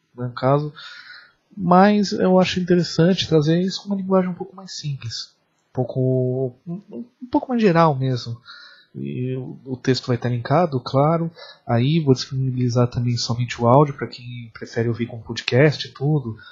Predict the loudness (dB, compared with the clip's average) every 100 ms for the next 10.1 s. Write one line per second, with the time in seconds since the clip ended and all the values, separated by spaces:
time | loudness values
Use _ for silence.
0 | -20 -20 -20 _ -2 0 0 -2 -4 -2
1 | 0 0 -2 -4 -2 -2 -4 -4 -2 0
2 | 0 -2 -4 -6 -6 -8 -8 -4 -4 -4
3 | -8 -10 -12 _ -8 -8 -8 -12 -14 _
4 | -20 -20 -20 -20 -20 _ 4 4 2 _
5 | _ _ _ _ _ _ _ -20 -18 -4
6 | 0 4 6 6 4 4 4 6 6 6
7 | 4 -2 -8 -10 -14 _ -14 -4 -2 -2
8 | 0 0 0 -2 0 2 0 -2 -4 -10
9 | _ _ _ _ -18 -8 -2 2 4 4
10 | 4